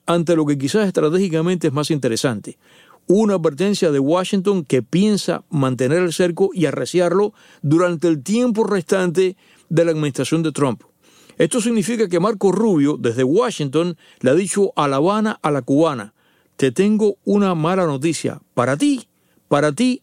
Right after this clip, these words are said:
no va a escapar". Claro, aquí también hay una palabra clave que ya pronuncié hace un momento, la palabra paciencia, la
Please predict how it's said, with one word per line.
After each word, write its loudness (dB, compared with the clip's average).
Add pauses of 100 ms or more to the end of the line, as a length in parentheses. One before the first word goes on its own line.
no 2
va 0
a -8
escapar". -4 (340)
Claro, 0 (580)
aquí 0
también 0
hay 0
una 0
palabra 0
clave 2
que -2
ya 2
pronuncié 0
hace -4
un 0
momento, -2
la -4
palabra 0
paciencia, -4 (500)
la -2